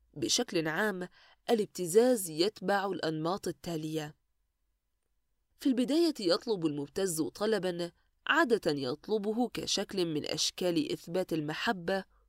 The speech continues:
والغلاوة. أحيانا قبل أن يطلب الطلب،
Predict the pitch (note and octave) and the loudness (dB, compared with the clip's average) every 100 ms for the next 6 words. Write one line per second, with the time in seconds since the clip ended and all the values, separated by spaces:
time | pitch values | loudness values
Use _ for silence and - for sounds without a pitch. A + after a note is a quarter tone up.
0 | _ _ E3+ G3+ F#3+ D#3+ D#3 D#3 D3+ D3+ | _ _ 2 4 4 2 -2 -2 -6 -10
1 | - _ _ _ _ _ _ _ _ E3+ | -14 _ _ _ _ _ _ _ _ -4
2 | - G3+ B3 B3 D#3+ - - G#3+ G3+ - | 0 2 4 2 -2 -6 -2 2 2 0
3 | D3+ E3 - E3 D3+ - A#3 G3+ E3+ F3+ | 0 -2 0 -2 -2 -4 -2 -2 -2 -6